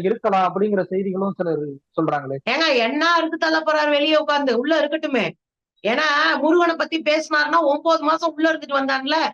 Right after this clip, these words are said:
Speaker 2: முருகனை பத்தி நீ எழுதின பாட்டை கந்தி சஷ்டி கவச ஒருத்தன் பேசுறான்னா அவன் போய் ஒ-, எட்டு மாசம் ஒன்பது மாசம் உள்ள இருந்துட்டு வர்றான். அப்ப பொம்பளை பிள்ளைங்களை கேடு கெடுத்தனமா பேசிட்டு இருக்கீங்க, உங்களை என்ன வச்சு ஆளாத்தி எடுப்பாங்க? குண்டர் சட்டம் என்பது கடுமையாக மீண்டும் மீண்டும் தவறு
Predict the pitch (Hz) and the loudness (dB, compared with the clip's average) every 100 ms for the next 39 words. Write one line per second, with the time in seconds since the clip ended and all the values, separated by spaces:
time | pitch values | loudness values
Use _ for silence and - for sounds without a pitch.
0 | _ _ _ _ - 240 370 359 320 311 | _ _ _ _ -4 2 4 4 2 -2
1 | 311 330 320 330 311 339 330 - 262 254 | 0 2 2 4 2 2 0 0 -2 0
2 | 320 294 294 311 285 - 269 254 240 277 | -2 -2 -2 -4 -6 -6 -2 0 0 0
3 | 339 - _ - 285 277 240 294 339 330 | -2 -4 _ -2 0 0 0 0 0 0
4 | 285 240 311 320 285 330 330 277 254 262 | 0 2 2 2 0 0 2 2 2 0
5 | - 302 294 330 285 277 285 277 320 320 | -2 0 0 0 -2 0 0 2 0 -2
6 | - _ - 302 359 330 277 226 190 208 | -4 _ -2 2 4 4 2 2 2 2
7 | 294 - 269 392 330 330 440 440 403 370 | 0 0 0 0 2 0 4 4 4 2
8 | 392 370 370 370 349 330 349 370 330 330 | 2 0 2 2 0 0 2 2 2 0
9 | 330 320 247 220 240 302 - _ - 311 | 0 -4 -4 0 0 0 -6 _ 0 2
10 | 349 349 403 381 330 359 294 359 381 359 | 4 4 4 2 2 2 4 4 2 2
11 | 302 285 359 359 233 - _ _ _ 180 | 0 2 2 2 0 -4 _ _ _ -2
12 | 269 359 370 392 392 349 - 339 330 302 | 4 6 6 4 2 0 0 0 0 0
13 | 285 285 381 - 269 311 370 381 339 294 | 0 0 0 0 -2 0 2 4 4 2
14 | 311 339 294 349 349 311 302 349 349 285 | 0 0 2 2 0 -4 -6 -6 -2 0
15 | 311 | 2